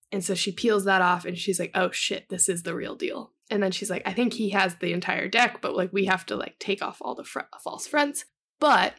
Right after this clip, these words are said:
if she tells Patrick this, then they're afraid, her and Rachel are afraid that he's gonna spill the beans and he's gonna, like,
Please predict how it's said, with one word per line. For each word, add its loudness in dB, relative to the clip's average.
if -6
she -2
tells 2
Patrick 0
this, 0
then 2
they're 6
afraid, 2
her 6
and 4
Rachel 4
are 2
afraid 2
that 0
he's 0
gonna -2
spill -4
the -8
beans -8
and 0
he's 0
gonna, -2
like, -8